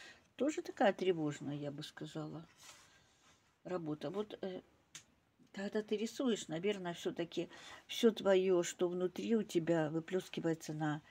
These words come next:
в такие рисунки. И вся тревога, все уходит. Ну, и становится легче, наверное, человеку.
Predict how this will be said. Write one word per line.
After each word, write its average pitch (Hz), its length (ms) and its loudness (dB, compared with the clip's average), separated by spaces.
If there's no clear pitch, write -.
в - 100 -20
такие 170 280 -2
рисунки. 160 640 -8
И 240 260 0
вся 185 240 2
тревога, 185 500 2
все 208 340 -2
уходит. - 520 -2
Ну, 240 240 -4
и 202 140 -2
становится 175 560 0
легче, 269 320 -4
наверное, 160 220 -2
человеку. 156 600 -6